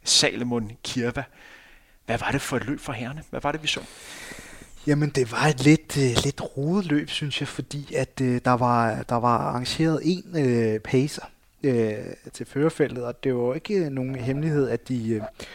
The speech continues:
Speaker 2: løb efter en, øh, en løbsrekord. Men de første splittider er ikke, øh, på, øh, på løbsrekord, øh, tempo.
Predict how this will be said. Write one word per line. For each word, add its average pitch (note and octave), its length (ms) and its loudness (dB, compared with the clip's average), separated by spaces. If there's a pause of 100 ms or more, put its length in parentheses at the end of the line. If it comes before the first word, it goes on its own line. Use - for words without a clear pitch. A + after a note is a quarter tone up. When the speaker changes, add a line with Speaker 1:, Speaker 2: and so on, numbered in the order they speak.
(140)
Speaker 2:
løb C3+ 200 0
efter C3 320 0
en, A2+ 180 -2
øh, G#2+ 280 0
en B2+ 120 -6
løbsrekord. B2+ 680 -4 (800)
Men A2 600 0 (320)
de C3 100 -10
første C3+ 460 -2
splittider C#3 760 2
er A2+ 360 0
ikke, B2+ 600 2
øh, A2+ 80 -2
på, A#2+ 340 -4
øh, A2+ 100 -4
på - 140 -10
løbsrekord, A#2+ 960 -4
øh, A2 500 -4 (640)
tempo. C3 460 2